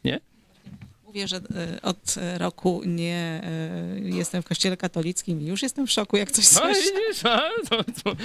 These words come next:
Speaker 1: tu każdy dzień może przynieść zmianę taką, że hej, nabierają prędkości. Ostatnio papież, mm, wybiera się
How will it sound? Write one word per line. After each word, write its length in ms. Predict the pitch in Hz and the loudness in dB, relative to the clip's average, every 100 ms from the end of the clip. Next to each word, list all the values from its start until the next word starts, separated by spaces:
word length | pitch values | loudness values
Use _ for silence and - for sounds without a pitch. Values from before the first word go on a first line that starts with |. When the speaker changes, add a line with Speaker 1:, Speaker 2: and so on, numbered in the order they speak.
| 254 196 | -4 -2
Speaker 1:
tu 280 | - 214 349 | -2 0 0
każdy 520 | - 175 202 247 202 190 | 2 2 2 0 0 2
dzień 300 | 180 220 254 | 4 2 2
może 320 | 220 202 285 | 0 0 -2
przynieść 540 | - 196 190 220 247 190 | 0 0 2 2 2 0
zmianę 540 | 180 156 143 185 214 | 0 0 0 0 -2
taką, 460 | - 165 135 - - | 0 -2 0 -2 0
że 160 | 151 | -2
hej, 440 | - - 359 - 214 - 247 254 - | 0 0 0 -4 -6 -6 0 0 2
nabierają 540 | - - 160 156 196 180 | 0 2 0 0 -4 -2
prędkości. 840 | - - - 160 277 - - 135 - - - - | -2 -2 -2 0 0 -2 -4 -4 -6 -10 -2 0
Ostatnio 420 | 143 143 160 208 | 2 2 0 0
papież, 400 | 139 165 175 165 | 0 0 -2 -4
mm, 320 | 160 139 143 | -6 -4 -4
wybiera 440 | 139 131 147 139 | -2 0 0 0
się 280 | 123 127 117 | 0 -2 -2